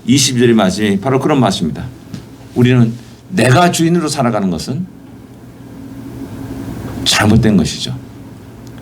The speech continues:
실질적으로 내가 내 머리털 하나도 검게나 자-, 그 희거나 할 수 없고 내 키를 한 자나 늘리거나 줄이거나 할 수도 없는 것이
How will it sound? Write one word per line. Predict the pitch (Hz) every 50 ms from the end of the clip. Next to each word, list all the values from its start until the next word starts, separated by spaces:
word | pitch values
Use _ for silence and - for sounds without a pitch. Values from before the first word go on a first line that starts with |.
| - - - - - - - - - - - - - - -
실질적으로 | - - 220 220 - - 202 226 202 196 220 233 - - - - - - - - - - - - - - - - - - -
내가 | 123 143 151 165 156 135
내 | 120 131 143
머리털 | 139 143 143 131 127 147 139
하나도 | 131 127 151 143 135 131 131
검게나 | 131 131 127 131 127 131 139 135 131 135 131 127 127 135 - - - -
자-, | - - - - - - - - - -
그 | 143 127
희거나 | 123 - 190 170 160 135 123
할 | 123 151 147
수 | 139 - 151 135
없고 | 117 - - 107 127 185 220 - - - - - - - - - - - - - - - - - - -
내 | - - 135 143 147 139
키를 | - 185 165 160 165 160 - -
한 | - - 190 185 170
자나 | 165 165 165 156
늘리거나 | 135 135 156 156 175 143 156 151 143 143 127 110
줄이거나 | - - 185 196 185 180 160 139 120
할 | 117
수도 | 117 - - - 101 95 92 - - - - -
없는 | - 104 110 123 143 180
것이 | - - - - 147 165 180 -